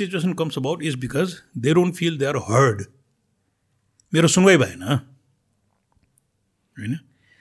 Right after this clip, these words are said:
अब त्यो सुनवाई भनेको अघि भने जस्तो नि, आफ्नो कुरा त सुन्नु पर्यो। अब देशको हालत,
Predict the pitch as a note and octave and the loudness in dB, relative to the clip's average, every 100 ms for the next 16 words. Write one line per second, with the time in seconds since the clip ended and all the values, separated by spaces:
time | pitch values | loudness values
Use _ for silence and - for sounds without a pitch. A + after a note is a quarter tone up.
0 | _ _ _ - G3+ - A3+ - A#3 A#3 | _ _ _ -4 -2 2 0 4 4 6
1 | A#3+ E3 C#3 F3 F3+ E3+ C3 A#2 A2 - | 4 4 2 0 0 0 -2 -4 -8 -10
2 | A2+ F2+ G2 C#3+ _ - - E3+ E3 D3 | -10 -8 -10 -10 _ -10 -6 -6 -6 -6
3 | E3 - F3+ D#3+ D#3 E3 E3+ _ _ _ | -6 -6 -4 -4 -4 -6 -14 _ _ _
4 | _ _ _ _ - G3+ A3 D3+ B2 G#2+ | _ _ _ _ -6 -2 -2 -4 -8 -2
5 | C#3+ G3 - G3+ - G#2+ B2+ | 0 0 2 0 0 -4 -4